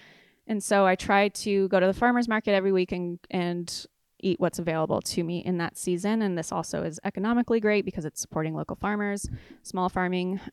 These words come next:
Um, but seasonally, you think back to our ancestors, h-, hunter-gatherer, primitive tribes.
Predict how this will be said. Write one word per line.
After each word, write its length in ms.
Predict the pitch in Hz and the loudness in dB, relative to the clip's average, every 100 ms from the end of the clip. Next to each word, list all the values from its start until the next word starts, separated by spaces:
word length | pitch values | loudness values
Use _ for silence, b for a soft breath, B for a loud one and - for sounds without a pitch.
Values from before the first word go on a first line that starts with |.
| - | 2
Um, 420 | 185 180 175 180 - | 4 4 2 -2 2
but 220 | 202 175 | 4 4
seasonally, 680 | - - 302 311 254 190 185 | 0 0 2 4 2 2 2
you 100 | 202 | 0
think 260 | - 208 - | 0 -4 0
back 240 | 190 - | 0 0
to 200 | - 202 | -2 0
our 120 | 175 | 2
ancestors, 720 | - 196 - 180 - 156 156 | 2 -2 -2 -4 -4 -4 -6
h-, 160 | - 196 - | -6 -10 -8
hunter-gatherer, 920 | - 185 175 165 180 180 180 175 175 | -6 -2 -2 0 2 2 2 2 0
primitive 520 | - 190 185 180 175 - | -2 -2 2 2 0 -4
tribes. 600 | - 175 175 175 - | -4 -2 0 -2 -6